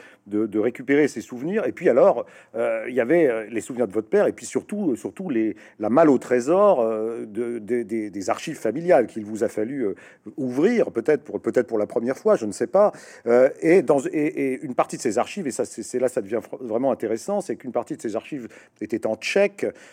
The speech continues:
une langue que vous ne maîtrisiez pas, hein, que vous ne parlez pas, que vous n'avez pas apprise. Euh, et, euh, et donc, en fond, cette plongée dans l'histoire familiale, c'était, euh,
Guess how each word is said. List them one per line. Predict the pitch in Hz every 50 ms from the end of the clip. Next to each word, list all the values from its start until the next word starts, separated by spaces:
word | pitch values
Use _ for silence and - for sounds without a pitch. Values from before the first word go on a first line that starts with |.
| _ _
une | 117 113 120
langue | 123 147 180 185 190 165 123 120 - -
que | - 143 151 147 123
vous | 104 98 113 117
ne | 110 104 107 101
maîtrisiez | 98 107 110 - - 110 101 98 107 131 135
pas, | - 185 139 104 92 110 127
hein, | 110
que | - -
vous | 98 95 101
ne | 90
parlez | - 95 85 98 95
pas, | - - 151 180 202 170
que | 107
vous | 98 92 101
n'avez | 98 90 95 -
pas | 101 95 90
apprise. | 104 - - - 160 196 208 151 110 - - - - - - - - _
Euh, | 120 110 107 113 110 110 113 -
et, | - 147 156 160 143
euh, | 113 113 104 104 101 101 104 104
et | 117 117 113
donc, | 160 175 165 -
en | 117 104
fond, | - - 180 185 196 165
cette | - - 123 -
plongée | - - 143 147 143 139 151 156
dans | 135 120
l'histoire | 110 117 - - 127 -
familiale, | - 107 101 110 117 139 175 196 185
c'était, | - 139 113 - 123 123 113
euh, | 107 104